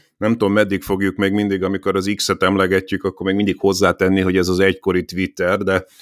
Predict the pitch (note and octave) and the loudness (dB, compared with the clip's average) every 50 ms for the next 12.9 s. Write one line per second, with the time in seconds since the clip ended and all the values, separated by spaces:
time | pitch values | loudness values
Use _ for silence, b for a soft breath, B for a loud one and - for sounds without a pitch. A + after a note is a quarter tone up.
0 | B B B B - A#2 A2 G#2 - - F#2+ F#2 F#2+ F#2 - F#2+ F#2+ G2 A2 A2+ | B B B B -6 -2 -2 -2 -2 -2 0 2 2 2 2 2 2 2 2 2
1 | G#2+ F#2+ F2 F2+ F2 F#2 F#2+ F#2 - - F#2+ F2+ F2+ F2+ F#2+ F2+ F#2 F2+ E2 F#2 | 2 2 2 2 2 2 0 -2 -2 -2 -2 -2 0 0 0 0 0 -2 -2 -4
2 | G2 G2+ - - - G2+ G2 F#2+ F#2 - - G2+ G2 G2 G2+ G2 E2+ E2+ E2 - | -4 -4 -6 -6 -4 -4 -2 -2 -4 -4 -4 -6 -4 -2 0 0 2 0 0 -2
3 | - F2+ F2 - - F2+ F#2 F2 - - G2 F#2 F#2+ F#2 F2 - - F#2 F#2 F2+ | -2 -6 -6 -4 -4 -2 -2 -4 -4 -4 -4 -2 0 0 -2 -4 -4 -4 -4 -4
4 | F2 - F#2+ G#2 G#2+ G#2 G2+ G2+ G2+ G2 G2 G2+ G2+ G#2 A#2 G#2+ - - - G2 | -4 -2 -2 -2 0 0 0 0 0 -2 -2 -2 0 0 0 -2 -2 -6 -6 -6
5 | F#2 F2 - - F#2+ F#2+ F#2 - F2 F2 E2+ F#2 F2+ E2+ - F2+ F2+ F2 F2 E2+ | -6 -6 -6 -8 -8 -8 -6 -6 -8 -6 -6 -8 -10 -10 -8 -8 -8 -6 -6 -4
6 | F#2 F2+ D#2+ _ - F#2+ F#2 - - - G2+ A2 B2+ C#3+ C#3+ C#3+ B B B B | -4 -4 -6 _ -10 -12 -10 -10 -8 -4 -2 0 0 0 -2 -2 B B B B
7 | B B B B - A2 B2 C#3 C3 - - - A#3 A#3 E3+ B2 - - A2 A#2 | B B B B -2 -2 0 0 -2 -4 -6 -4 0 2 2 2 2 0 -2 0
8 | A#2 A#2 A#2 A#2 A#2 A#2 A2+ A2+ A2 A2+ - _ _ _ - B2 C3+ B2 G#2+ G#2 | 2 2 2 2 0 0 0 0 -2 -4 -8 _ _ _ -2 -2 0 0 0 -2
9 | G2+ - - A2+ A2 G#2+ - - A#2 A2+ A2 G#2 G#2 G2 F#2+ G2+ G2 G2 G2 F#2+ | -4 -2 0 0 0 0 0 0 2 2 2 2 2 0 0 0 0 0 0 0
10 | F#2+ G2 G2 G2 F#2+ F#2+ F#2+ - - - G2+ F#2+ F#2+ G2 F#2+ - - - G#2+ B2 | 0 0 -2 -2 -4 -4 -6 -8 -8 -6 -4 -4 -4 -4 -6 -8 -8 -6 -4 -4
11 | C#3+ D#3 E3+ D3+ D3+ E3+ E3+ F3 F3+ F3+ F3+ D#3 C#3 B2+ A#2+ - A#2 A2+ - - | -2 -2 -2 -2 -4 -4 -4 0 2 4 4 4 4 2 2 0 -2 -4 -4 -4
12 | - G#2 G#2 G#2+ G#2+ A2 A2 A2 A2+ A#2 - G#2+ G2+ G2 G2 F2+ - | -4 -4 -2 -2 -2 -2 -2 -2 -2 -2 -2 -2 0 0 0 -2 -4